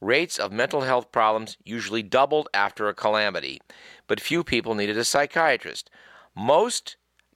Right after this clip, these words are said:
got better with simple, appropriate help that anyone could provide, known as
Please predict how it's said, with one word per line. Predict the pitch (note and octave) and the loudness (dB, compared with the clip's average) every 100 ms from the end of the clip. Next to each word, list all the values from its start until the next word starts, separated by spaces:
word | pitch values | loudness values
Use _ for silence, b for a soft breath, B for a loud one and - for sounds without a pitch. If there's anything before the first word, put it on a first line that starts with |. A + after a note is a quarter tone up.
| G2 | -2
got | C3 F3+ C#3+ | 2 2 2
better | C3 G2+ G2+ C3 _ _ _ _ _ | 0 2 -2 -4 _ _ _ _ _
with | G2 G2 | -8 -6
simple, | - C#3 C#3 D#3 E3+ - | -2 -2 0 0 -2 -2
appropriate | F#2+ - A2+ C3 D#3 D#3 | -4 0 0 0 -2 -2
help | C#3 B2 A2+ - | 0 2 2 -2
that | G2+ | -8
anyone | - A#2 B2+ C3 C3+ | -6 -4 -2 -2 -2
could | C3+ - | -4 -2
provide, | B2 G#2+ A2 E2 A#1 - B B B | -2 2 2 0 -6 -14 B B B
known | G2 B2 C3+ | 0 2 4
as | A#2+ A2 A2 | 2 0 -2